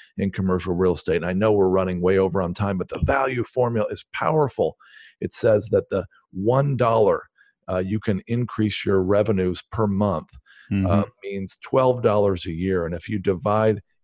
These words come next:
Speaker 1: income by cap rate, that twelve dollars by, let's say, six percent,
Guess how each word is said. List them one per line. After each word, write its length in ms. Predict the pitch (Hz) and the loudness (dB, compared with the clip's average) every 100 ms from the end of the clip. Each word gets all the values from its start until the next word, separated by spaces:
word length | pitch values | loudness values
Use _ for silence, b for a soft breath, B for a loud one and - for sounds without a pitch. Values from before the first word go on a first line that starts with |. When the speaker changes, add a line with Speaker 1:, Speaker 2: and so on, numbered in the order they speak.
| - | -2
Speaker 1:
income 640 | 131 135 123 117 104 95 | 0 0 0 0 0 -4
by 260 | - 104 101 | -4 -2 -2
cap 440 | - 120 123 - | -2 -2 -2 -2
rate, 320 | 85 82 110 | -2 0 -2
that 160 | 98 90 | -2 -4
twelve 320 | - 110 104 | -2 2 2
dollars 340 | 101 95 101 98 | 2 2 2 0
by, 200 | - 90 | -2 -2
let's 280 | 90 101 101 | -2 -2 -4
say, 220 | - 98 | -2 -2
six 400 | 92 - - - | -2 -2 -4 -4
percent, 560 | - 95 87 - 135 98 | -8 -8 -8 -2 -2 -2